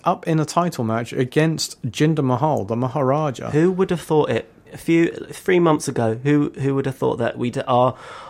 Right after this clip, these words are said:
Speaker 2: our title match, uh, would be Randy Orton versus Jinder Mahal?
Speaker 1: What did you think of this match?
Speaker 2: It wasn't good wrestling,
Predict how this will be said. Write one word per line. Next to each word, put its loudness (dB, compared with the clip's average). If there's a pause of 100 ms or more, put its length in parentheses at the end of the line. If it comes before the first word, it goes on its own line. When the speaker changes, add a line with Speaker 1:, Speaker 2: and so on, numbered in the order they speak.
Speaker 2:
our 0
title 2
match, 0 (100)
uh, -4
would -4
be -2
Randy 2
Orton 0
versus -4
Jinder -2
Mahal? -6 (420)
Speaker 1:
What 2
did -4
you -4
think 0
of -6
this -6
match? -8 (720)
Speaker 2:
It -2
wasn't 0
good 0
wrestling, 2